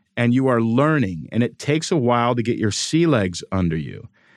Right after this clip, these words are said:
And rather than face the challenges sometimes, you've given into a bit of a victim mentality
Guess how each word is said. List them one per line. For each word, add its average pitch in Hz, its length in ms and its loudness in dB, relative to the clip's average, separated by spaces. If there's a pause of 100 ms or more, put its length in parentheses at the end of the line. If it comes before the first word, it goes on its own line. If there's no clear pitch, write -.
(360)
And 123 500 0 (260)
rather 151 460 0
than 127 480 0 (580)
face - 440 -2
the 131 100 -8
challenges 160 560 -2
sometimes, 113 580 -2
you've 127 200 -2
given 110 200 2
into 113 280 0
a 113 40 2
bit 104 180 0
of 104 60 0
a 98 120 -2
victim 101 280 -2
mentality 107 640 0